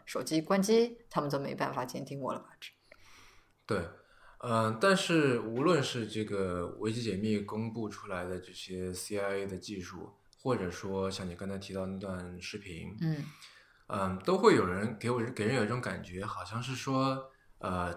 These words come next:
Speaker 2: 技术似乎是站在隐私的对立面的。
Speaker 1: 嗯。
Speaker 2: 对吧？
Speaker 1: 是。
Speaker 2: 就是说好像，呃，科技越发达，我们就越无从藏身这种感觉。
Speaker 1: 是。
Speaker 2: 但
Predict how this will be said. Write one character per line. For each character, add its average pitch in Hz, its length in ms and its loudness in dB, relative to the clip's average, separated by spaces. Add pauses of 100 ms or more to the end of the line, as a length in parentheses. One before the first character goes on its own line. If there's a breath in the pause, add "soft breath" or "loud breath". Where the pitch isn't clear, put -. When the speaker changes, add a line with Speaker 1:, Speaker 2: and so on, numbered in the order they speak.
Speaker 2:
技 233 260 4
术 92 280 -4
似 - 180 -4
乎 117 200 -4
是 113 200 -2
站 110 240 0
在 104 120 -4
隐 90 280 -6
私 - 200 -8
的 110 80 -2
对 165 240 0
立 95 140 -4
面 73 240 -12
的。 - 80 -20 (280)
Speaker 1:
嗯。 151 260 -2 (280)
Speaker 2:
对 - 140 -8
吧？ 85 200 -6 (100)
Speaker 1:
是。 - 140 2
Speaker 2:
就 - 40 8
是 - 60 4
说 104 220 2
好 95 160 -6
像， 104 180 -4 (480 soft breath)
呃， 80 200 -8
科 180 240 4
技 156 220 4
越 139 180 6
发 110 240 2
达， 98 200 0
我 92 160 0
们 95 140 -4
就 104 160 0
越 117 180 0
无 95 280 -2
从 104 280 -8
藏 110 240 -6
身 185 260 0
这 120 100 -6
种 101 120 -6
感 87 140 -6
觉。 - 260 -16 (120)
Speaker 1:
是。 160 320 0 (640 loud breath)
Speaker 2:
但 110 640 8